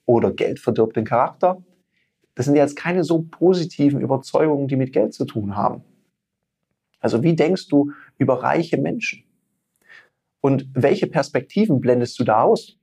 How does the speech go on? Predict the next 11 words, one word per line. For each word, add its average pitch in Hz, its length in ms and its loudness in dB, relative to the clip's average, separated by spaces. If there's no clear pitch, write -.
Es - 140 -8
könnte 131 180 2
auch 110 180 0
sein, - 440 -2
reich - 200 0
und 170 120 -2
gesund 98 400 0
ist - 160 -12
auch - 180 2
irgendwie 113 220 2
geiler. - 320 0